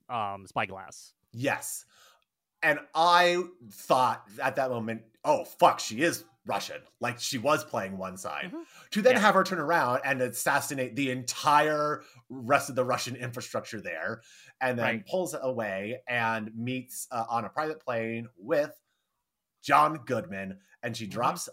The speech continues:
Speaker 2: both the British accent and the Russian, and she speaks it in her American accent for the first time.
Speaker 1: <laughs>
Speaker 2: And we learn that <laughs> she'd been working with the C I A all along.
Speaker 1: Yeah, so essentially she isn't, it's implied that she's an American. She's been a triple agent, essentially.
Speaker 2: Yes.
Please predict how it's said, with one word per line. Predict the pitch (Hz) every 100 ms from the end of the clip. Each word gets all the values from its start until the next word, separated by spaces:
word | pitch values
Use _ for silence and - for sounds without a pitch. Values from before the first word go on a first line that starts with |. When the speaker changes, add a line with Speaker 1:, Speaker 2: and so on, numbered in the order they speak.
| _
Speaker 2:
both | 92 90 180 208 -
the | 190
British | 185 170 -
accent | 123 - 120 110
and | 104
the |
Russian, | 139 143 123 120
and | 110 107 104 104
she | - 110 101
speaks | - 110 104
it |
in | 98
her | 98
American | 104 180 170 123
accent | 107 - 117 95
for | 101
the | 98
first | 104 -
time. | 101 98 101 226 -
Speaker 1:
<laughs> | 120
Speaker 2:
And | 110
we | 110
learn | 110 107 110
that | 113 104 - - _
<laughs> | - -
she'd | - 151 127
been | 127
working | 147 156 160
with | 139
the | 107
C | - - 226 214
I | 214
A | 202 202 190
all | - 180 196 190 185 185 180
along. | 139 147 131 120 117 110 104 101 123
Speaker 1:
Yeah, | 139 110
so | - 143
essentially | 123 185 202 175
she | 185 175
isn't, | 175 180 160 151 156
it's | 208 175
implied | 208 214 233
that | 190
she's | - 170
an |
American. | 170 156 147 147 135
She's | 143
been | 131
a | 120
triple | - - 120 110
agent, | 98 101 101
essentially. | 110 107 135
Speaker 2:
Yes. | 139 98 - -